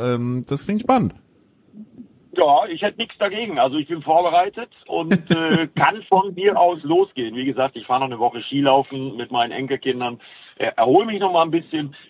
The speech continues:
Speaker 2: Ja, und dann freue ich mich einfach auf diese packenden Bilder, weil auch da ist die Moto G P ja vorne.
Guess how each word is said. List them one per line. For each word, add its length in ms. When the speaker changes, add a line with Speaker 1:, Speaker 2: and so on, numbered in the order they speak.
Speaker 2:
Ja, 160
und 180
dann 300
freue 360
ich 260
mich 180
einfach 260
auf 280
diese 460
packenden 520
Bilder, 460
weil 240
auch 160
da 180
ist 180
die 80
Moto 280
G 160
P 160
ja 160
vorne. 380